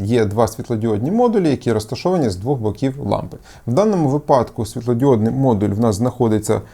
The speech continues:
в корпусі лампи, і над ним встановлено скляну лінзу, завдяки якій світло має розповсюджуватись рівномірно на триста шістдесят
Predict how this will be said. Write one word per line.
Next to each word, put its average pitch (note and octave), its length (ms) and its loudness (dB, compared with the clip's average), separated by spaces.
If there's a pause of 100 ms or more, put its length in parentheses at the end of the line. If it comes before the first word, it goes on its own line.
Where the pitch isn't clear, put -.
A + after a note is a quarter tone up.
(180)
в - 80 -20
корпусі G3+ 500 2
лампи, A3 520 4
і G#3 260 -2
над C3+ 280 4
ним G3+ 280 2 (120)
встановлено E3 720 2 (300)
скляну C3 540 4 (120)
лінзу, A#2 440 4 (240)
завдяки B2 420 0
якій C3 340 0
світло C#3 420 -2
має A#2+ 360 2
розповсюджуватись B2 960 -2
рівномірно A2+ 640 0
на A2 300 -2
триста B2 420 -6
шістдесят G2+ 580 -4